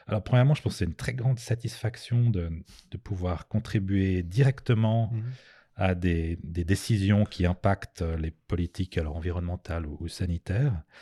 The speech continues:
Speaker 1: euh, au niveau, euh, de la santé publique et de la santé globale. C'est aussi de pouvoir rencontrer des, des acteurs locaux. On a travaillé dans plus d'une vingtaine de, de pays, et donc des découvertes culturelles très intéressantes.
Speaker 2: Mhm.
Speaker 1: Et puis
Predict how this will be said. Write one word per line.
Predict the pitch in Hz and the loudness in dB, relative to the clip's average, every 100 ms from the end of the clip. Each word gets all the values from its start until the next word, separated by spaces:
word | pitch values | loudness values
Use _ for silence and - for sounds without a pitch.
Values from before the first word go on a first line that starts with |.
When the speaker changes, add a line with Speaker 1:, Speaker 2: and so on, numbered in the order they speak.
| - - _ - | -20 -20 _ -8
Speaker 1:
euh, | 85 90 | -4 -4
au | 92 | -2
niveau, | 87 87 80 85 85 80 | -2 -2 -2 -2 -2 -2
euh, | 76 73 76 | -4 -8 -10
de | 76 - - | -12 -14 -16
la | |
santé | - 87 - | -12 -10 -10
publique | - 95 92 107 - | -6 -2 2 2 0
et | |
de | 80 | -4
la | 78 | -4
santé | 95 - 82 | -6 -6 -6
globale. | 82 80 123 180 131 - - - | -4 2 4 4 2 -4 -20 -20
C'est | - 110 | -2 2
aussi | 110 139 | 4 2
de | |
pouvoir | - 107 85 | 2 2 2
rencontrer | 104 - 120 - 110 | 2 2 0 2 0
des, | 95 | 2
des | 90 87 | 2 2
acteurs | 101 - 95 | 0 -2 -2
locaux. | 95 95 - 117 131 | 0 0 0 0 2
On | 98 | 0
a | |
travaillé | - 87 87 | -2 -6 -4
dans | 82 | -6
plus | 78 - | -8 -8
d'une | 90 85 | -8 -6
vingtaine | 87 95 - 92 | -6 -6 -6 -6
de, | 85 82 80 78 82 98 | -6 -8 -8 -10 -12 -10
de | 92 82 | -8 -6
pays, | - 85 90 131 123 | -4 -4 -4 -2 -2
et | |
donc | 82 | -4
des | 78 78 | -8 -8
découvertes | 90 - 87 90 - | -8 -8 -6 -6 -8
culturelles | - - - 87 | -14 -10 -6 -6
très | 82 - 87 | -6 -6 -6
intéressantes. | - 85 82 - 120 117 | -4 -6 -6 -2 -2 -2
Speaker 2:
Mhm. | |
Speaker 1:
Et | 156 | -4
puis | - 90 | -4 -4